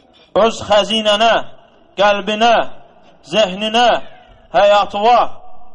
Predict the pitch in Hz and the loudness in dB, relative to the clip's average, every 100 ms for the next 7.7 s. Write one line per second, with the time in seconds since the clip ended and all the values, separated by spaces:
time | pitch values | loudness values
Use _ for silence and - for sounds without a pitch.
0 | - - - 190 175 170 165 160 202 196 | -18 -18 -8 -4 -4 -4 -2 -2 -4 0
1 | 220 185 120 - - - - _ _ _ | 2 2 -2 -16 -20 -20 -20 _ _ _
2 | _ _ - - 190 185 214 208 208 240 | _ _ -20 -12 -10 -2 0 2 2 2
3 | 240 220 208 226 220 - 220 240 233 196 | 0 0 0 -2 -4 -6 -2 -2 -2 -4
4 | 247 202 220 226 220 214 214 214 240 185 | -6 -4 -4 -2 0 2 2 2 2 2
5 | - - - - - - - - - 170 | -2 -12 -14 -14 -18 -20 -20 -20 -6 -4
6 | 180 240 - 208 202 190 170 160 170 - | -2 -4 -4 -4 -2 -4 -2 -4 -8 -4
7 | 165 156 156 180 139 - - | -4 -2 -2 0 0 -4 -14